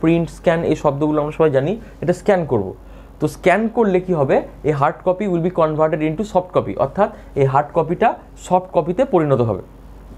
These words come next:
সেরকমই যখন এই scanner develop হয়নি, তখন কি হতো না, তখন জিআইএস এর এই মানচিত্র করার জন্য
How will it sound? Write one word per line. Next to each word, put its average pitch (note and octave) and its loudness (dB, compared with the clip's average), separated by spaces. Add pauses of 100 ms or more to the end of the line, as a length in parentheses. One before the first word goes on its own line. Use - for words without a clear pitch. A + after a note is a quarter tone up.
(500)
সেরকমই A3 2 (360)
যখন A3 4 (260)
এই G3 6
scanner F#3+ 0
develop F3+ 4 (240)
হয়নি, F3 2 (800)
তখন E3 2
কি G#3+ 0
হতো G#3 4 (260)
না, D3 -2
তখন D#3+ 2
জিআইএস F3 2
এর G#3 2
এই E3+ 0
মানচিত্র E3 2
করার E3 4
জন্য D3+ 2